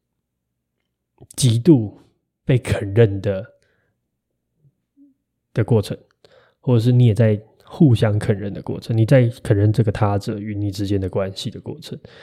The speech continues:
然后一旦我们被强烈的肯认的时候，其实心里，我觉得可能会有幸福感吧。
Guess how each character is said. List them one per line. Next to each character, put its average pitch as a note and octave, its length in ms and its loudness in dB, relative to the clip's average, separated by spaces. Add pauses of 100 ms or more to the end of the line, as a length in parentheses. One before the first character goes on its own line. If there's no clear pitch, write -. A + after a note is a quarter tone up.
(280)
然 A2 160 -2
后 A#2 100 -4
一 A2+ 140 -6
旦 B2+ 240 4 (760)
我 B2 160 -2
们 G#2+ 220 0
被 A#2 420 2 (260)
强 G#2 300 0
烈 A#2+ 160 2
的 G#2+ 100 -2
肯 G2 300 -6
认 G#2+ 240 -2
的 G2 100 -12
时 G#2 220 -12
候， G#2+ 300 -12 (340)
其 G#2+ 160 -6
实 G#2 80 -2
心 A#2+ 460 2
里， G2+ 280 0 (840)
我 A#2 100 -10
觉 D3 120 0
得 D3+ 40 2
可 C#3 120 -4
能 A#2+ 100 -6
会 D3+ 100 -4
有 C#3+ 60 -4
幸 C3 220 2
福 A2 120 -2
感 G#2 200 -4
吧。 - 180 -18